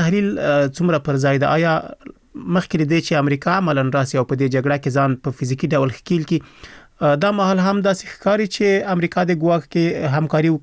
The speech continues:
کوي له اسرائیل سره په دې جګړو کې چې په ایران باندې دغه بریدونه نن هم په تهران کې چاودنې شوي او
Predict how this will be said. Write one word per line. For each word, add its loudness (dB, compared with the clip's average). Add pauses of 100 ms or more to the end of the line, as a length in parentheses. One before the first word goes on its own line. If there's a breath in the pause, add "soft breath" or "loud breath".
کوي 4
له 2
اسرائیل 0
سره -2
په 0
دې 2
جګړو 2
کې -2
چې -2
په 2
ایران 2
باندې 2
دغه 0
بریدونه 2
نن 2
هم 0
په -4
تهران 0
کې -10
چاودنې 0
شوي 2 (120)
او 2